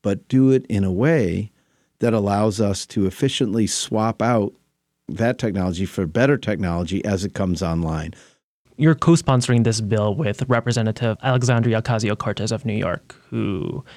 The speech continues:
Speaker 2: introduced the Green New Deal. So do you see this legislation as a part of fitting into that resolution?
Speaker 1: Absolutely. I'm an original co-sponsor of the Green New Deal, and Alex and I have been collaborating on this from the beginning. So what are we gonna do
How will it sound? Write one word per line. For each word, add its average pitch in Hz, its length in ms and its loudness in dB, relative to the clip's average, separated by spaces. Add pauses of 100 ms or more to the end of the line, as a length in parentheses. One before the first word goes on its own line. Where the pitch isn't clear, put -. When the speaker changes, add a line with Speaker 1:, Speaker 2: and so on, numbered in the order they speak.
(120)
Speaker 2:
introduced 127 640 0
the 107 480 2
Green 123 420 4
New 117 180 4
Deal. 110 420 0 (200)
So - 140 2
do 139 140 4
you 185 80 6
see - 120 0
this 190 220 2
legislation 135 580 2
as 113 200 0
a - 100 -6 (160)
part 131 320 2
of 120 60 0
fitting 113 260 -2
into 123 200 2
that 143 120 2
resolution? 147 500 6
Speaker 1:
Absolutely. 120 600 4
I'm 113 160 6
an 117 80 6
original 113 520 6
co-sponsor 113 680 2
of 101 80 0
the 101 40 2
Green 104 280 4
New 101 120 4
Deal, 101 440 4
and 98 260 0
Alex 104 480 0
and 104 100 2
I 98 380 2
have 95 200 -2
been 92 260 0
collaborating 101 600 0
on 95 160 2
this 101 260 0
from 104 300 0
the 98 80 2
beginning. 95 480 2 (600)
So 139 220 2
what 127 240 2
are 190 40 6
we 175 120 2
gonna 151 220 4
do 135 540 4